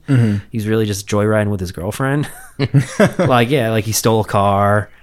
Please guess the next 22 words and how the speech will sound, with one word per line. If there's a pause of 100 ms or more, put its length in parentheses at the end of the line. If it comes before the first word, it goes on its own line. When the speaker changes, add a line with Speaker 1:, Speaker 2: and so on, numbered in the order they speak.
(280)
Speaker 2:
and
he,
like,
broke
her
out
of
her
prison. (260)
But
that's
pretty
much
it.
Then
they
get
married.
It's,
like,
really
romantic.